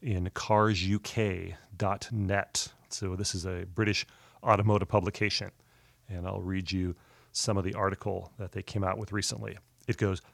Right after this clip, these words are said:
"The term classic cars is bandied around as a coverall term for any car which is desirable but not exactly brand new, covering anything from a nineteen twenties Bentley Blower to a nineteen seventies Ford Escort,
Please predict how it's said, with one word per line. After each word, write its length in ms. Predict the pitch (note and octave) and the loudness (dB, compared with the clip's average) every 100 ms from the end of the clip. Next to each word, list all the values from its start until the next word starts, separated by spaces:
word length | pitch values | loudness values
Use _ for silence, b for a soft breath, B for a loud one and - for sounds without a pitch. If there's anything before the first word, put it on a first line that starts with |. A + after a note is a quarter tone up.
| b | b
"The 80 | A#2+ | 0
term 260 | - F3 D#3 | 2 0 0
classic 480 | - D3 - - | 0 2 2 0
cars 640 | - A2+ F2+ D2 - - - - | 2 2 2 0 -8 -6 -6 -4
is 140 | B2+ F#2+ | -2 -2
bandied 360 | F2 A2 A#2 | 2 4 4
around 540 | G#2+ G2 G2+ G#2+ G#2+ G#2+ | 4 6 6 6 4 2
as 100 | A2+ | -4
a 60 | A#2+ | -4
coverall 480 | - D#3+ C3 A#2+ G2 | -2 0 4 4 2
term 440 | - G#2 F2+ F2 | 0 0 0 -2
for 160 | - G#2+ | -2 0
any 140 | B2+ | 0
car 380 | D3 A2 A2 A2+ | 0 -2 -2 -2
which 240 | G#2+ G2+ | -2 -4
is 80 | F#2+ | -6
desirable 760 | - F2+ G#2 A2+ B2+ A2+ C3 A#2 - | -6 -2 0 2 2 2 -2 -4 -4
but 140 | G2 | 0
not 320 | G#2+ D3+ E3 | 2 0 -2
exactly 560 | C3+ G2 A2+ A2+ B2 A2+ | -4 0 0 0 -2 -2
brand 380 | F2+ G2+ F#2+ F#2 | 0 0 2 2
new, 240 | G2+ F2 - b b b b | 2 0 -10 b b b b
covering 400 | - G#2+ F#2+ F#2+ | -2 0 0 0
anything 420 | A2 A#2 - F#2 | 0 0 0 -4
from 200 | F2 F#2 | -2 -2
a 40 | F#2 | 0
nineteen 560 | F#2 A2 - A2 G#2 | -2 -2 -2 0 0
twenties 500 | - - G#2 G#2+ G#2+ | -2 0 2 2 -2
Bentley 340 | F2 G#2 G2+ F#2 | -2 -2 -2 -4
Blower 420 | G2+ A#2+ G#2+ F2 b b b b | 2 2 2 -2 b b b b
to 100 | D3 | 4
a 20 | |
nineteen 300 | C#3 A#2+ G#2+ | 4 4 0
seventies 480 | - C#3 B2 F#2+ G2+ | 2 2 0 -2 -6
Ford 400 | - A2+ A2+ - | -4 0 2 2
Escort, 480 | A#2 - - G2 | 0 -2 -2 -6